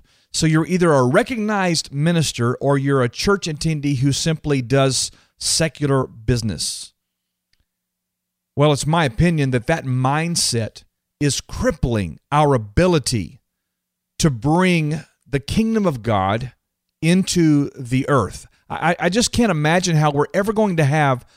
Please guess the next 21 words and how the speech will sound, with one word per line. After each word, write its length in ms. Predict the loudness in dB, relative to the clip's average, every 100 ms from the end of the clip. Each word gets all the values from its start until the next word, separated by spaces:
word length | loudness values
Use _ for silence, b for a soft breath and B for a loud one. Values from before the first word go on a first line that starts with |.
| _ _
substantial 920 | -8 -4 -2 -4 -2 -2 0 0 2
results, 600 | 2 2 2 2 2 -2
supernatural 760 | -4 -2 -2 -2 -2 -2 0 0
results, 720 | 0 0 -2 -4 -10 -12 -16 _ _ _ _ _
as 200 | 0 2
long 360 | 2 2 2 2
as 120 | 0
we 200 | -2 0
are 140 | 0
constantly 1080 | 0 -8 -10 -4 -4 -2 -4 -4 -2 0 -2
driving 680 | -4 -4 -2 0 0 0 0
a 100 | 2
wedge 460 | 2 2 2 0 -4
between 680 | -6 -4 -4 -2 -2 -4 -6 _ _ _ _
heaven 400 | -4 -2 0 0
and 160 | 0 0
earth. 480 | 2 2 0 -12 _ _ _ _ _ _ _ _ _ _ _
Because 520 | -2 -2 -2 2 2
of 120 | 2 2
this 200 | 2 0
paradigm, 880 | -2 0 0 2 0 -2 -6 -12